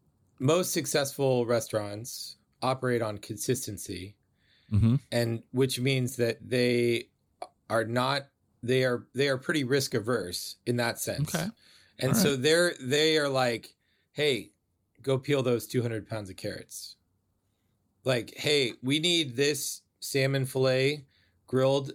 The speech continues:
Speaker 1: the exact same way for one thousand
Speaker 2: Yeah.
Speaker 1: times." And so, and I, I mean, I hear what you're saying, but I, I also think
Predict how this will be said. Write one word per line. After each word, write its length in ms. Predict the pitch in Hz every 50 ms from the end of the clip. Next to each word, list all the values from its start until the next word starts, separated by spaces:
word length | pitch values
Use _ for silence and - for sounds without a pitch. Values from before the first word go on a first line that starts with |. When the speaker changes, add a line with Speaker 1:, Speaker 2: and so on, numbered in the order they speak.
| - -
Speaker 1:
the 200 | 107 123 120 117
exact 520 | 113 101 101 104 113 123 127 135 131 -
same 280 | - - 131 127 123 120
way 500 | 117 117 117 120 131 151 170 185 185 - _ _ _ _ _ _ _ _ _
for 180 | - - - - -
one 300 | 92 98 120 143 143 139
thousand 360 | 127 143 131 127 123 117 117 107
Speaker 2:
Yeah. 40 |
Speaker 1:
times." 600 | - - 110 101 95 87 87 87 - - - - _ _ _ _ _ _ _ _ _ _ - - - -
And 220 | 123 127 127 120
so, 520 | - - 143 131 127 123 120 117 113 127 - - _ _ _ _ _ _ -
and 140 | 139 147 165
I, 160 | 175 175 - -
I 80 | 135 151
mean, 160 | 151 165 156
I 140 | 156 165 156
hear 180 | 147 175 180 180
what 140 | 175 156
you're 100 | 139 127 120
saying, 380 | - - 135 131 135 147 151
but 100 | 131 139
I, 180 | 123 120 123 123 - -
I 100 | 135 151
also 280 | 160 165 160 - 151 131
think 360 | 135 - 127 120 110 -